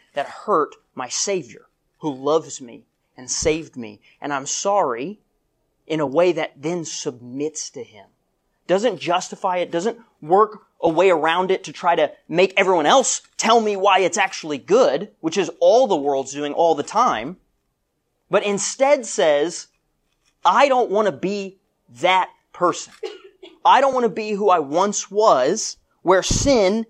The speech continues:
can dwell in me." Okay, so here's the question. As we work through this,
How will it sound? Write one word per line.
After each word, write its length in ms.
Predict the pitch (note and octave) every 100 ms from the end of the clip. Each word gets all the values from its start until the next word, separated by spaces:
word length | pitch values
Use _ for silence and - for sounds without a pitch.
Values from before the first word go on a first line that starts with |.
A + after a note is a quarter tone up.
| _
can 260 | - G3+ D#3
dwell 480 | D3+ G3 G#3 G#3 G3+
in 300 | F#3+ G3 D#3
me." 300 | A#2+ G2 _ _ _ _ _ _ _ _ -
Okay, 260 | D#3 D#3 A2+
so 200 | - D#3
here's 200 | G3+ G3
the 80 |
question. 400 | F#3 C3 - - _ _ _ _ _ _
As 160 | D#3+ D3+
we 100 | E3+
work 280 | D#3 A3 -
through 320 | - A3+ G3+
this, 480 | C#3+ B2+ - -